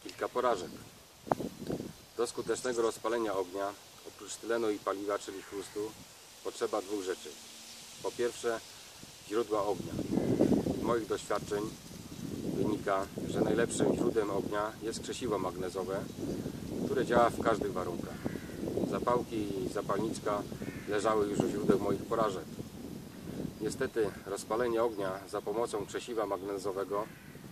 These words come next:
bez skutecznej rozpałki, zwanej też chubką, bywa trudne, a czasami wręcz niemożliwe.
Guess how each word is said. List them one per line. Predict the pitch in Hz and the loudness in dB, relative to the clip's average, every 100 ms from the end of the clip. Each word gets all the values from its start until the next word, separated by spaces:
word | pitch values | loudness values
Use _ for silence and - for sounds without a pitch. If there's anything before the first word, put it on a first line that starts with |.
| - - - - | -16 -18 -8 0
bez | 113 | 0
skutecznej | - 110 117 - 101 | 0 0 0 2 0
rozpałki, | 95 - 110 107 101 | 0 0 -2 -2 -4
zwanej | 98 107 92 | -2 -2 0
też | 95 - | -4 -4
chubką, | 110 - 107 107 | -8 -2 0 0
bywa | 90 101 104 | -2 0 0
trudne, | 98 110 104 110 117 - - - - - | 0 0 0 0 -2 -6 -14 -14 -16 -12
a | - | -6
czasami | 101 113 110 98 | -2 0 2 2
wręcz | 107 95 | 2 0
niemożliwe. | 107 107 95 107 85 | -2 -2 -2 -6 -6